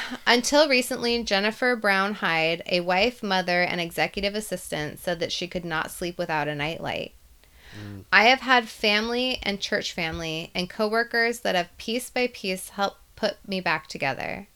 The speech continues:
Speaker 1: I want people to know that that little girl that was kidnapped and buried alive has managed to
Speaker 2: Mm.
Speaker 1: live a wonderful life."
Speaker 2: Ugh, buried alive. Oof.
Speaker 1: Michael Marshall, fifty-seven, husband, father, and now a long-distance trucker,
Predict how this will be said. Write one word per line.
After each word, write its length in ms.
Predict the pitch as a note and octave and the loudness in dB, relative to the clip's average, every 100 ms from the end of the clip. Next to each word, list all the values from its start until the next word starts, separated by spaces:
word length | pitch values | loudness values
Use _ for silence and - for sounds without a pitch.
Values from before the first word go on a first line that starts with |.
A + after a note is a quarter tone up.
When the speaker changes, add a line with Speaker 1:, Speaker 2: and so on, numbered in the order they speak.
| _ - - - | _ -20 -20 -6
Speaker 1:
I 120 | - F#3+ | 0 4
want 240 | G#3+ - | 4 2
people 260 | - C4 C#4 | -2 0 0
to 120 | C4+ | 0
know 380 | A#3 F3 D#3 D#3 | -2 0 0 -2
that 220 | F3 F3+ | -2 -2
that 200 | F3+ E3+ | 0 0
little 240 | F3 F#3 A3+ | 0 -2 -2
girl 320 | G3+ F3 E3 | 0 2 2
that 120 | E3 | 0
was 140 | D#3 - | -2 -4
kidnapped 520 | - F#3 F#3 F#3+ - | -6 -2 0 0 -2
and 140 | F3+ D#3+ | -4 0
buried 260 | D#3 F#3 | 0 2
alive 500 | G3 D#3+ C#3 C#3+ - - | 0 -2 0 -2 -6 -4
has 180 | F3 E3+ | -4 -4
managed 480 | D#3+ D#3 F3 F#3 - | -4 -4 -2 -4 -6
to 120 | F#3 | -6
Speaker 2:
Mm. 40 | |
Speaker 1:
live 340 | E3+ D3 C3 - | -2 0 0 -2
a 80 | D#3+ | -6
wonderful 460 | D#3+ D#3 D3+ - - | -4 -6 -6 -8 -8
life." 560 | - - F#3 - - - _ - A2 | -6 -8 -10 -18 -20 -20 _ -20 -20
Speaker 2:
Ugh, 100 | F#2+ - - | -20 -20 -20
buried 300 | F2+ F2+ F2 - | -18 -18 -20 -20
alive. 400 | E2+ - - - - | -20 -20 -20 -20 -16
Oof. 120 | D3+ | -8
Speaker 1:
Michael 540 | F#3 G3+ G3+ A3+ C4+ C4 | 0 6 6 6 2 4
Marshall, 800 | G#3 G3 G3 E3+ D3 - G3+ - - | 4 4 2 -2 -2 -4 -8 -14 -4
fifty-seven, 1000 | G#3 G#3 A#3+ A#3 F3+ D3+ D3+ E3 F3+ G3 _ - | -2 0 -2 -4 -4 -6 -6 -12 -12 -14 _ 0
husband, 680 | G3 G#3 - A3+ A3+ A3+ - | 2 2 0 -2 -2 -6 -4
father, 720 | G3 F3 E3 D#3+ D3 D#3 - - | 0 0 0 -4 -4 -4 -6 -4
and 220 | F3+ F3+ | -2 0
now 340 | E3+ F3+ G#3 | 2 4 2
a 140 | F#3 E3+ | 0 -2
long-distance 760 | E3 E3+ G3+ G3 F#3+ G3 F3 | 0 0 0 -2 -2 -6 -8
trucker, 600 | - - F#3+ D#3 - - | -8 -4 -4 -4 -6 -6